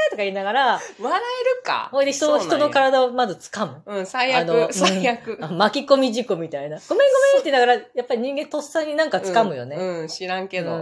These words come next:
Speaker 1: ん、それがすごい楽しかったけど。
Speaker 2: それはね、掴んだ方は楽しいか知らんけど、
Speaker 1: うん。
Speaker 2: 掴まれた方は怖いやろ。
Speaker 1: そう、「大丈夫ですよ」って可愛い子言ってくれたけど、
Speaker 2: うん。
Speaker 1: うん。私だったら「ちょっとやめて」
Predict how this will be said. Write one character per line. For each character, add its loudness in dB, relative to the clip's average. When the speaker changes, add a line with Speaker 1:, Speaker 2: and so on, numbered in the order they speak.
Speaker 1:
ん、 -14
そ -2
れ 4
が 4
す -8
ご 2
い -2
楽 -4
し -14
か -10
っ -18
た -14
け -10
ど。 0
Speaker 2:
そ -12
れ -4
は 0
ね、 0
掴 -4
ん -4
だ -2
方 -4
は 0
楽 -6
し -6
い -6
か -6
知 -12
ら -6
ん -12
け -10
ど、 -4
Speaker 1:
う -6
ん。 -4
Speaker 2:
掴 -2
ま -2
れ -4
た -10
方 -12
は -6
怖 -6
い -8
や -14
ろ。 -16
Speaker 1:
そ -6
う、 -10
「大 -6
丈 -2
夫 -6
で -4
す -10
よ」 -6
っ -20
て -8
可 -6
愛 0
い -12
子 -6
言 -6
っ -18
て -10
く -4
れ -2
た -4
け -6
ど、 0
Speaker 2:
う -4
ん。 -8
Speaker 1:
う -12
ん。 -12
私 -10
だ -2
っ -6
た -8
ら -2
「ち -8
ょ -4
っ -16
と -12
や -10
め -6
て」 4